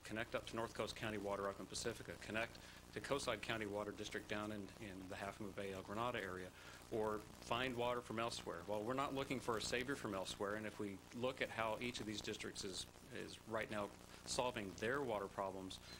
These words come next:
we look to Hetch Hetchy, we see billions of dollars in repair costs coming. We need to be self-sufficient, and we ask you to, uh, I ask you to, uh, remember that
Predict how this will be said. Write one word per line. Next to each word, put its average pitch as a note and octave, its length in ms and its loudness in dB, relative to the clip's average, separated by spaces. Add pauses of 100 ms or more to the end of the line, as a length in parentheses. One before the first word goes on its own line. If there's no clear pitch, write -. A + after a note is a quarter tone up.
(140)
we A#2+ 100 4
look B2 180 0
to B2+ 80 2
Hetch B2 220 2
Hetchy, A2 260 0
we G#2 120 -2
see G#2 400 0 (760)
billions D3 380 2
of A2 120 0
dollars A2+ 440 2
in A2 140 0
repair A2+ 320 2
costs G#2 380 0
coming. F#2 320 -4 (160)
We A#2 80 2
need C#3 140 0
to C#3 60 -6
be C3+ 80 0
self-sufficient, G#2+ 720 -2 (460)
and G2+ 160 -2
we G#2 120 4
ask A#2+ 280 2
you A2+ 200 0 (120)
to, G#2+ 440 0
uh, - 540 -2
I C3 120 4
ask G#2 280 0
you G2+ 120 -2 (420)
to, G#2+ 300 0
uh, G#2 40 0 (180)
remember A2+ 440 2 (400)
that A2 120 4